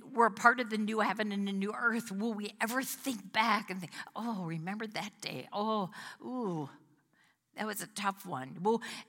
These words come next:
but according to Isaiah sixty-five, the Lord says to us that we will not remember, nor will it even come to mind.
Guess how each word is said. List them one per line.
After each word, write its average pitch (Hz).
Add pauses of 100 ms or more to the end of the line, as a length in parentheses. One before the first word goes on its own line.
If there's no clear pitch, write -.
(220)
but 220
according 262
to -
Isaiah 185
sixty-five, 185
the 208
Lord 220
says 240
to 175
us 190 (240)
that 208 (240)
we 262
will 247
not 220
remember, 208 (140)
nor 262
will 214
it 208
even 302 (120)
come - (200)
to 285
mind. 151